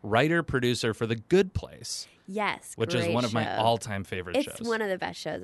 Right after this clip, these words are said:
Speaker 1: It's,
Speaker 2: ever.
Speaker 1: it's a wonderful show. If you
Speaker 2: Yes.
Speaker 1: haven't watched it, I highly recommend it. Megan Amram, she got me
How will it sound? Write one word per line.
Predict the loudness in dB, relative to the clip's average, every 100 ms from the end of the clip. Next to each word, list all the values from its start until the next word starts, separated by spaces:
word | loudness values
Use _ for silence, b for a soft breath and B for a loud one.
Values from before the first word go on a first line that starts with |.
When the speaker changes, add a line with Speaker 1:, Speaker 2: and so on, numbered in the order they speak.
| 0
Speaker 1:
It's, | 0
Speaker 2:
ever. | 0 -6
Speaker 1:
it's | -4
a |
wonderful | 0 2 2 0 -2
show. | -2 -4
If | -4
you | -8
Speaker 2:
Yes. | 0
Speaker 1:
haven't | 2 2
watched | 2 0 0 0
it, | 0 0
I | -6
highly | -2 0 2 2
recommend | 2 0 -2 0 0
it. | 0 -4
Megan | -4 -2 -2 -4
Amram, | -2 0 0 0 -2 -4 -6
she | -6
got | 2 2 2
me | -6 -12